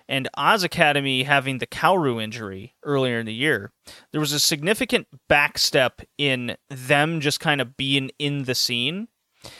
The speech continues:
And this allowed for a company like Wave or J W P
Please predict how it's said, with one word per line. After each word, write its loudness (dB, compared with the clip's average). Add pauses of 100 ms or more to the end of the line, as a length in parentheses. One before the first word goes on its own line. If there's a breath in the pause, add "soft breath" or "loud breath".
(380 loud breath)
And 2
this 4
allowed 4
for 4
a -4
company -2
like 2
Wave 2
or -4
J -4
W -4
P -6